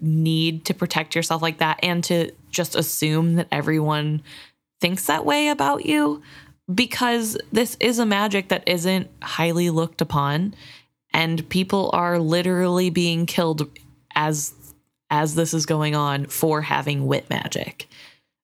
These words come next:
So I get his readiness to believe the worst in people's thoughts on his wit use,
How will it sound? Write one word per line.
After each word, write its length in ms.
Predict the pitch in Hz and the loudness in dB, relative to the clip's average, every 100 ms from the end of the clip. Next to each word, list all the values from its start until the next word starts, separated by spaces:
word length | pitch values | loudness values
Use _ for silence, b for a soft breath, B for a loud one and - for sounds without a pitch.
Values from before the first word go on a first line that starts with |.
| - | -10
So 460 | - 165 160 160 160 B B B B _ _ _ _ | -2 0 2 0 -2 B B B B _ _ _ _
I 200 | 165 170 165 | 0 0 -2
get 280 | - 165 165 | 0 0 0
his 340 | 170 185 170 - - _ _ _ _ _ _ _ - | 0 0 -2 -10 -20 _ _ _ _ _ _ _ -6
readiness 640 | 160 165 170 165 160 156 - | -2 2 2 2 2 0 -4
to 120 | 165 | -2
believe 400 | 160 156 151 151 | 0 2 0 0
the 120 | 160 | 0
worst 420 | 139 143 151 - | 0 0 -2 -2
in 120 | 147 | -2
people's 680 | 147 147 143 143 147 139 - - - | 0 -2 0 0 -2 -4 -8 -6 -2
thoughts 340 | 156 147 - - | 0 -2 -6 -2
on 220 | 147 147 | 0 2
his 420 | 160 147 147 160 - - - _ _ | 2 2 0 -6 -12 -20 -20 _ _
wit 340 | 156 170 - | 0 0 0
use, 460 | 202 214 233 - - | 0 0 0 -4 -10